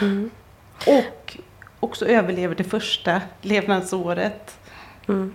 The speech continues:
Speaker 2: Ja.
Speaker 1: Men kvinnor fick inte lov att gå på universitetet på den tiden och utbilda sig till läkare, eller hur?
Speaker 2: Absolut inte.
Speaker 1: Nej,
Speaker 2: Mm.
Speaker 1: så de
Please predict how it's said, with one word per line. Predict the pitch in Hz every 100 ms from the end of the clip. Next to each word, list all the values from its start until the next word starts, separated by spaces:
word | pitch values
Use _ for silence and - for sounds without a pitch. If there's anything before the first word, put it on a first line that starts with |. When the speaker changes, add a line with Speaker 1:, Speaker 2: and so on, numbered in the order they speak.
| -
Speaker 2:
Ja. | 190 190 - - -
Speaker 1:
Men | 208
kvinnor | 202 247 240 202
fick | 220 220
inte | 254 214
lov | 202 185 185
att |
gå | 185 185
på | - 185
universitetet | 180 180 - 202 214 180 - 240 -
på | -
den | 233 196
tiden | - - 196 180
och |
utbilda | 175 175 - 185 170
sig | -
till | - 180
läkare, | 180 185 - -
eller | - 170
hur? | 180 - -
Speaker 2:
Absolut | - - - 180 160 -
inte. | 170 175 180
Speaker 1:
Nej, | 196 185
Speaker 2:
Mm. | 190 180
Speaker 1:
så | - 208
de | 185 208 208 220 220 220